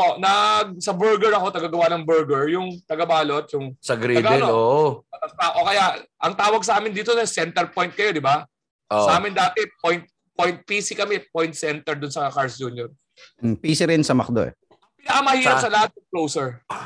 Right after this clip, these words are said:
Speaker 1: Ilang beses ako napasok, papasok ka sa freezer. Yung
Speaker 3: Naabutan
Speaker 1: first
Speaker 3: mo yung
Speaker 1: time.
Speaker 3: delivery,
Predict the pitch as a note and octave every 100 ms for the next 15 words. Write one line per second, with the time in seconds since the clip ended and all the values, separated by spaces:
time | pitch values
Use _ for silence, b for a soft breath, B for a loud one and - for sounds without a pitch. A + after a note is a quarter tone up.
0 | - C#3 D#3 E3+ F3 D#3+ - D#3 E3+ E3
1 | D3+ D3 C#3 D3+ D3+ C#3+ D#3+ D3 D#3 C#3+
2 | C#3+ - _ _ _ _ - C#3 F3 D#3+
3 | F#3 F#3 F#3 F#3 F#3 E3+ E3 D3+ D3